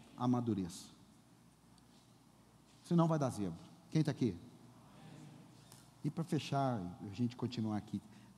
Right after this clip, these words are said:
mimado, mimado. "Ah, passou do meu lado, não falou comigo."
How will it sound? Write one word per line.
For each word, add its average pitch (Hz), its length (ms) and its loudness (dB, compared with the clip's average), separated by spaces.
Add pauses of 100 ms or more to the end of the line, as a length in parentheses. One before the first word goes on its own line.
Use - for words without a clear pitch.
(140)
mimado, 135 760 2 (640)
mimado. 143 680 0 (640)
"Ah, 165 340 2
passou 160 360 0
do 156 80 2
meu 143 120 4
lado, 143 320 2
não 143 100 0
falou 135 260 2
comigo." 117 600 2